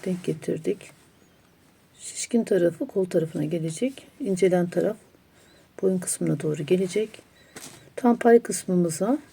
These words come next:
şöyle içeriden dikiyoruz. Diğer tarafta da payımız vardı. Açarak ütülemiştik omuz payımızı. Buradan da aynı şekilde dikelim iki taraftan. Daha sabit, tam orta noktadan değil de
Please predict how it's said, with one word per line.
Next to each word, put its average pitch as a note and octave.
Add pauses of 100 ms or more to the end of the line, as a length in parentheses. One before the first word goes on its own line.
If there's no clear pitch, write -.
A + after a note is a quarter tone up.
(140)
şöyle F#3
içeriden G3 (920)
dikiyoruz. F#3+ (2000)
Diğer A3
tarafta G3
da F3+
payımız E3
vardı. E3 (720)
Açarak F#3+
ütülemiştik F3
omuz F3+
payımızı. F#3+ (100)
Buradan A3+
da D#3+
aynı D#3+
şekilde D#3+
dikelim A#3
iki A#3
taraftan. A3 (840)
Daha G#3+
sabit, F3+ (140)
tam A3
orta G3+
noktadan G3
değil C4
de B3+